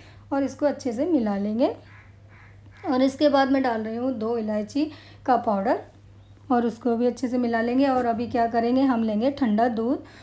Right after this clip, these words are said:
और थोड़ा-थोड़ा दूध डालते हुए हम आटे को गूंथ लेंगे। जैसे आप चपाती का आटा गूंथते हैं ना, सेम उसी तरह से आपको गूंथ करके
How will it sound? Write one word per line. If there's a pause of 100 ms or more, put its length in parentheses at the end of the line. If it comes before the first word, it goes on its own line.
(180)
और
थोड़ा-थोड़ा
दूध
डालते
हुए
हम
आटे
को
गूंथ
लेंगे।
जैसे
आप
चपाती
का
आटा (520)
गूंथते
हैं
ना,
सेम
उसी
तरह
से
आपको
गूंथ
करके